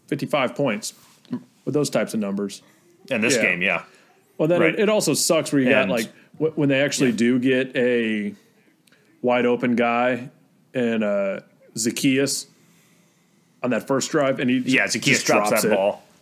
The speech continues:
Speaker 2: Yeah.
Speaker 1: And I, I know, I hear that he is
Speaker 2: Yeah.
Speaker 1: I don't know how, if, where he got hurt.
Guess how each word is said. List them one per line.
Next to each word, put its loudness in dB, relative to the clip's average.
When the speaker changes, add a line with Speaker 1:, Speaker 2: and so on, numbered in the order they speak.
Speaker 2:
Yeah. -2
Speaker 1:
And 2
I, 0
I 0
know, 2
I 0
hear 2
that 0
he -4
is -2
Speaker 2:
Yeah. -6
Speaker 1:
I -2
don't 2
know 2
how, 0
if, -4
where 2
he 0
got -2
hurt. -2